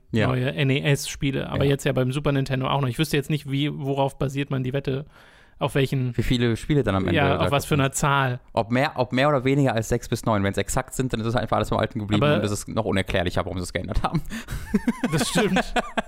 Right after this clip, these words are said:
Speaker 2: <laughs> Es wäre dann nur eine gefühlte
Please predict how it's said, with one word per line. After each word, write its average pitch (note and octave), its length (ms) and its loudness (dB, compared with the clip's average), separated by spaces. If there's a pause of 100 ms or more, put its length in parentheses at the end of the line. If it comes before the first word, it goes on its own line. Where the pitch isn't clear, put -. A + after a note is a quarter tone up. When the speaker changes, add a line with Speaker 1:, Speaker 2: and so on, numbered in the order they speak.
(100)
Speaker 2:
<laughs> E3+ 180 2 (880)
Es G#3+ 140 0
wäre C#3+ 200 6
dann C#3 160 4
nur D3 240 4
eine C#3 440 2
gefühlte C#3 760 2